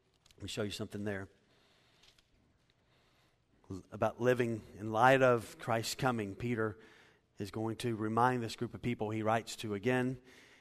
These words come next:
in chapter three, verse ten, "But the day of the Lord will come like a thief.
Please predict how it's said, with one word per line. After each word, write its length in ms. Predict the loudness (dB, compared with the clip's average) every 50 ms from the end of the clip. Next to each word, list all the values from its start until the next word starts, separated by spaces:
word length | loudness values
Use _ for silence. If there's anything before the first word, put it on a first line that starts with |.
| _ -10
in 100 | -8 -4
chapter 300 | 0 0 0 0 -2 -8
three, 340 | -4 0 2 4 4 4 2
verse 260 | 0 -2 -2 -4 -2
ten, 320 | 0 2 2 2 2 2
"But 160 | 2 0 0 0
the 100 | -2 0
day 280 | 4 6 8 8 8
of 100 | 8 8
the 100 | 6 6
Lord 340 | 4 6 6 8 6 6 4
will 120 | 2 -2
come 360 | -2 -2 -2 0 0 2 4 2
like 200 | 2 2 2 -2
a 60 | -4
thief. 540 | -2 -2 -2 -2 -4 -6 -10 -14 -18 -20